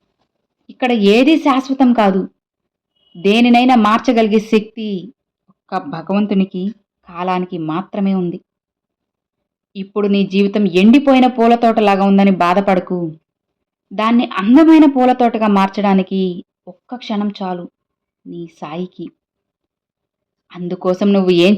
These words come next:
చేయాలో తెలుసా? నాపై పూర్తి నమ్మకంగా ఉండాలి, నిజాయితీగా నమ్మకంగా ఉండు.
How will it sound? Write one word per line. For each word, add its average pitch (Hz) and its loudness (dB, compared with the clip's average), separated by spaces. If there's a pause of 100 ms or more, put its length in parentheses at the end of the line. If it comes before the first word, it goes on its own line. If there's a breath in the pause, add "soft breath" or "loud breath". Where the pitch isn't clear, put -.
చేయాలో 202 4
తెలుసా? 214 2 (680)
నాపై 262 2
పూర్తి 294 2
నమ్మకంగా 240 4
ఉండాలి, 180 0 (640)
నిజాయితీగా 214 0
నమ్మకంగా 247 6
ఉండు. 185 0